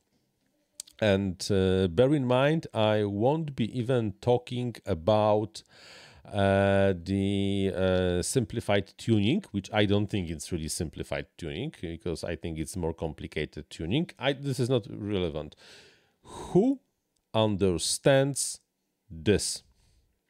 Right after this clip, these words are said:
Who understands what happens when you change the dynamic damping from thirty-seven to forty-five?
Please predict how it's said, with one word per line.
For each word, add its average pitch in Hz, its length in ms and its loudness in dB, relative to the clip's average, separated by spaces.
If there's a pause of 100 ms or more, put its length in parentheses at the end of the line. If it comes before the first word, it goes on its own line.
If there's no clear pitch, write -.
(680)
Who 262 560 0 (180)
understands 110 1400 0
what 147 260 0 (100)
happens 143 520 0
when 104 340 0
you 98 480 0
change 120 340 0
the 92 80 -8
dynamic 95 640 0
damping 101 480 0
from 80 260 -6
thirty-seven 92 880 -2 (480)
to 87 240 -2
forty-five? - 680 -2